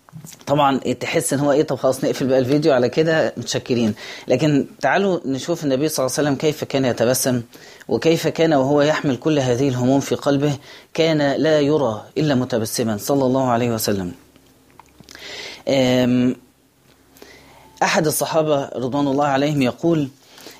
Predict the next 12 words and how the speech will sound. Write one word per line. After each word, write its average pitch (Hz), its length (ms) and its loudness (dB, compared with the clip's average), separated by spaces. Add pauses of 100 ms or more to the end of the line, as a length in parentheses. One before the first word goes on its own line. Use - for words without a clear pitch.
(140)
"ما 165 520 4
رأيت 160 460 0
رسول 135 380 -2
الله 156 580 2
أو 131 340 4
ما 147 460 4
نظرت 135 460 0
إلى 147 200 2
رسول 127 320 0
الله 147 340 2
إلا 156 320 2
تبسم، 110 460 -4